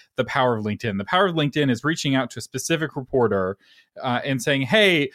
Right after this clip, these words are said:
my book ties into, you know, your ongoing story about such and such. I think, you know, I may have something to add to this." And they're like, "Yes, I've been looking for you. Thank you for reaching out.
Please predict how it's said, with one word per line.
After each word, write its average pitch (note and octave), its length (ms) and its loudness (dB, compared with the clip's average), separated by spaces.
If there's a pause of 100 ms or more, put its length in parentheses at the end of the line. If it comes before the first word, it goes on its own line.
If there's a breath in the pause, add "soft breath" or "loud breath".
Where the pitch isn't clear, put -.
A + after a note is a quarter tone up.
(140 loud breath)
my E3 160 2
book D#3+ 400 2
ties D#3+ 360 0
into, C3 800 2
you B2 120 -2
know, A#2 80 0
your C3+ 260 2
ongoing C#3+ 380 2
story C3 320 2
about A#2 240 -2
such B2+ 240 -4
and A#2+ 120 -2
such. A2+ 240 -4
I A2+ 80 -2
think, B2 300 -2 (260 soft breath)
you A#2 80 -6
know, A2 100 -2
I B2 180 -2
may C3 100 2
have B2+ 160 -2
something A2+ 300 -6
to A2+ 120 -6
add A2 220 -4
to - 140 -8
this." F#2 400 -6
And A2 160 -4
they're A2 140 -2
like, A2 220 -4
"Yes, E3+ 460 2 (240 soft breath)
I've C3+ 80 -2
been D3+ 120 0
looking F#3+ 280 4
for E3 140 0
you. C3+ 340 4 (240 soft breath)
Thank F#3 220 2
you F#3+ 80 4
for D#3+ 80 2
reaching D#3+ 340 2
out. C#3 260 4